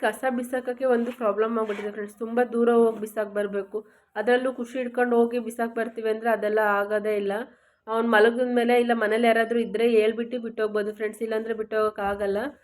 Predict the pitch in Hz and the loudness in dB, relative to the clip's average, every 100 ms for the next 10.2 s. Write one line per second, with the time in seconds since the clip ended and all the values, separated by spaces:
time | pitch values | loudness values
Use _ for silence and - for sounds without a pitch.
0 | _ _ - 220 233 220 220 247 233 240 | _ _ -10 -2 2 4 2 -2 -6 -4
1 | 226 233 233 247 214 208 - 220 226 202 | -4 0 0 2 2 -2 -6 -6 -6 -4
2 | 220 220 214 226 240 208 226 233 233 240 | -2 -2 -4 -8 -6 -8 -2 -2 -2 -4
3 | 240 220 214 - 220 214 202 202 214 208 | -4 -2 -4 -4 -2 -2 -2 -2 -2 -4
4 | 208 214 208 202 208 - 233 202 208 220 | -6 -8 -6 -8 -8 -10 -2 -2 0 -2
5 | 220 214 208 208 220 202 208 - 220 220 | -2 -4 -6 -6 -4 -4 -6 -8 -8 -8
6 | 233 208 214 214 202 - 202 202 208 208 | -6 -8 -6 -6 -8 -8 -10 -10 -16 -14
7 | 285 254 _ _ _ _ 220 233 240 220 | -14 -16 _ _ _ _ -2 2 4 4
8 | 233 214 208 220 220 202 196 220 220 220 | 2 -2 -2 -2 -2 -2 -4 -8 -10 -10
9 | 214 220 - 214 190 220 233 240 233 208 | -14 -14 -12 -14 -10 -6 -2 0 -2 -2
10 | 214 196 | -4 -4